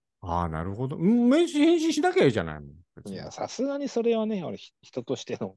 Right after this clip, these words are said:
Speaker 2: 心を持ってるので。
Speaker 1: あー、そう。
Speaker 2: で、でも、しかもそのコメントがなかったらなかったで、あの、モチベーションが下がるっていうめんどくさい性格なんですよ。
Speaker 1: あ、そういうことね。
Speaker 2: そうそうそうそうそう。
Speaker 1: はー。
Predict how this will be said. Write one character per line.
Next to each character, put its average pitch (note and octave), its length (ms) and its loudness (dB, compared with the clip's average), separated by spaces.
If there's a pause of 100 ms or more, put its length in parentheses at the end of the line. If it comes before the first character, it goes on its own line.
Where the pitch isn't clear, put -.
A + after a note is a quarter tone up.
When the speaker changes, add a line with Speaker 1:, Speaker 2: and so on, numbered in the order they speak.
Speaker 2:
心 G#2 360 4
を F2+ 60 -4
持 G2+ 120 -2
っ A#2+ 40 -4
て - 160 -10
る D2+ 120 -12
の - 120 -20
で。 E2+ 300 -14
Speaker 1:
あ D#2+ 640 4
ー、 D2 140 -14
そ D#2+ 280 -10
う。 - 20 -6
Speaker 2:
で、 C3 140 2
で D3 220 2
も、 A#2+ 40 -2
し - 120 -2
か - 100 -4
も C3 80 -4
そ - 80 -6
の G#2 100 -4
コ - 120 -8
メ E3+ 140 -2
ン F3 60 -4
ト F#3 120 0
が F3 100 0
な F#3+ 120 0
か - 100 4
っ - 40 2
た - 140 -4
ら G#2 80 -4
な G#2+ 160 -8
か A2+ 120 -10
っ - 40 -14
た - 160 -14
で、 F#2 240 -8 (600)
あ G#2+ 100 -10
の、 G#2 100 -4
モ G2 140 -2
チ - 100 -8
ベ A#2 100 4
ー - 40 -2
シ - 80 -6
ョ A#2+ 40 0
ン A#2 40 -6
が A2 80 -8
下 A2 160 -6
が A2+ 80 -2
る G2+ 60 -4
っ F2+ 40 -6
て - 140 -16
い F2+ 40 -10
う F2 40 -14
め F#2+ 80 -10
ん F#2+ 80 -8
ど G2 100 -8
く - 60 -18
さ - 120 -12
い F2+ 60 -12
性 - 180 -18
格 F2 220 -16
な E2 80 -20
ん - 40 -20
で - 180 -20
す - 100 -20
よ。 - 80 -20 (160)
Speaker 1:
あ、 G2 240 4
そ B2 280 2
う D#3+ 60 8
い E3 40 6
う D#3+ 80 4
こ D#3 100 0
と B2+ 140 2
ね。 B2+ 460 -2 (160)
Speaker 2:
そ - 200 -10
う G#2 60 -14
そ A2+ 160 -14
う G2 40 -20
そ G#2 160 -16
う G2+ 60 -20
そ - 140 -20
う - 80 -20
そ - 140 -20
う。 - 20 -20 (680)
Speaker 1:
は - 220 -18
ー。 - 20 -10